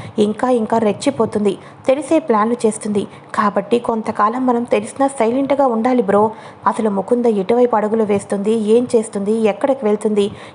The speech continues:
ఇవన్నీ తెలుసుకున్న తర్వాత, అప్పుడు కొంతకాలం అయిన తర్వాత,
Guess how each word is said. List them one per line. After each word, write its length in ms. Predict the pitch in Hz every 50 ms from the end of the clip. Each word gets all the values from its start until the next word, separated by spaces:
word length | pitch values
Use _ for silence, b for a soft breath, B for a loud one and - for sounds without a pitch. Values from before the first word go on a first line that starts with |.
| -
ఇవన్నీ 420 | 202 208 190 196 190 196 208 233 240
తెలుసుకున్న 560 | 240 - 202 190 208 - - - 240 226 220
తర్వాత, 680 | - - 180 180 190 185 214 214 214 214 240 214 202 208 B B B B B B -
అప్పుడు 320 | 190 - - - 277 285
కొంతకాలం 680 | 277 262 233 220 - 220 214 - 190 202 233 240 220
అయిన 160 | 202 208 214
తర్వాత, 680 | 226 226 240 214 208 190 202 196 196 247 220 202 196